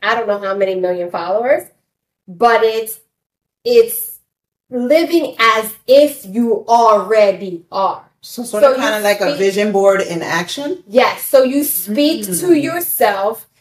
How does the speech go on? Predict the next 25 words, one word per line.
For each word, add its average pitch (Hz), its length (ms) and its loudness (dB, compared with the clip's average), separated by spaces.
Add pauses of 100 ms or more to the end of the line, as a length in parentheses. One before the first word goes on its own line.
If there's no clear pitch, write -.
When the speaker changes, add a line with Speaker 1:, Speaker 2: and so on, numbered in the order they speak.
(140)
Speaker 1:
like, 233 480 0
"Today 233 500 2
I 214 140 4
met 208 300 2
with 214 240 -2
my 180 640 -4 (360)
first - 460 0
client. 311 720 4
I 202 80 -10
closed 226 400 -2
the 190 60 -18
deal 214 300 2
for 208 180 -8
fifty 220 460 -4
thousand 180 400 -4
dollars. 262 680 2
I - 180 -4
had 214 400 -2
Speaker 2:
Mm. 185 60 -10
Speaker 1:
my 180 180 -8
baby. 233 640 -2
My 196 200 -8
son's 202 520 -2
name 196 480 -2
is 180 520 -4